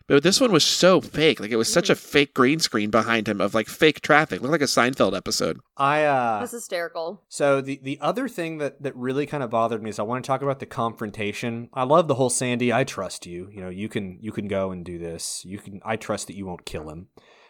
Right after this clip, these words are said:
Speaker 3: Um, so
Speaker 2: Ugh.
Speaker 3: Ryan walks in. There's so much sexual tension. I wanna start an archive of their own post about Ryan ending up with Gidget. Um, but the question that I have is, so Ryan just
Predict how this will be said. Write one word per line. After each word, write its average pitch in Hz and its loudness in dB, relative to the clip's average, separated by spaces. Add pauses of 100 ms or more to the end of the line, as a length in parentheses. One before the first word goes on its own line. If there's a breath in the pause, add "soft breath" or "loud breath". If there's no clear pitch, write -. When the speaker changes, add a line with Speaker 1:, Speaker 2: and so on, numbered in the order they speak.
(100)
Speaker 3:
Um, 104 2
so 262 6
Speaker 2:
Ugh. 247 -2
Speaker 3:
Ryan 156 6
walks 151 4
in. 123 4
There's 110 0
so 147 4
much 156 2
sexual 143 2
tension. 120 0
I 123 4
wanna 123 4
start 131 2
an 113 -8
archive 117 6
of 117 0
their 110 6
own 107 2
post 98 2
about 107 0
Ryan 107 2
ending 104 -2
up 107 -2
with 135 -4
Gidget. 98 0 (480 soft breath)
Um, 117 4
but 139 0
the 139 -4
question 180 2
that 131 2
I 110 4
have 98 -2
is, 110 -4
so 117 2
Ryan 147 2
just 127 -4